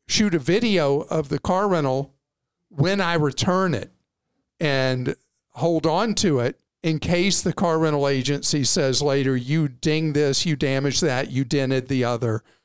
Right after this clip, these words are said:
because it's happening. We're hearing from so many people that this is happening to them. And I'm so glad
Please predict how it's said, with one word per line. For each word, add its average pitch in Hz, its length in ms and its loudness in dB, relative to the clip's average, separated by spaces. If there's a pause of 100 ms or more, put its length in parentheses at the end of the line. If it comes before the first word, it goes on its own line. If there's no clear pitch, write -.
(420)
because 147 560 0
it's 143 240 -2
happening. 170 580 -2
We're 131 140 2
hearing 202 640 0
from 131 200 -4
so 190 400 2
many 170 520 0 (340)
people 180 640 -2 (340)
that 131 140 -2
this 151 240 0
is 139 160 0
happening 127 540 -2
to 107 100 -4
them. 95 280 -10
And 123 120 -4
I'm 117 140 -4
so 180 240 2
glad 170 440 -2